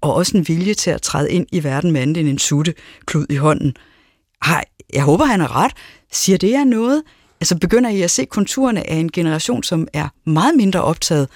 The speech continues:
af krænkelser og stødthed, og der måske kommer en modreaktion nedefra, som I må-, måske kun kan ane kun-, øh, konturerne af?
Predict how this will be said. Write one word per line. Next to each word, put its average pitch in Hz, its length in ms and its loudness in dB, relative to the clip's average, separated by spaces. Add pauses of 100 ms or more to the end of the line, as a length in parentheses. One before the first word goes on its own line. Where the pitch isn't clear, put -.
(200)
af 160 140 -2
krænkelser 160 600 0 (220)
og 160 140 -4
stødthed, 151 600 -2 (520)
og 165 160 2
der 156 100 2
måske 156 280 0
kommer 202 380 -2 (280)
en 151 240 2 (100)
modreaktion 185 840 0 (380)
nedefra, 185 640 0 (240)
som 170 180 2
I 160 60 2
må-, 156 200 0
måske - 340 -2
kun 214 200 0
kan 185 140 0
ane 180 100 0
kun-, 185 240 -4 (120)
øh, 147 200 0
konturerne 214 500 -2
af? 185 160 -6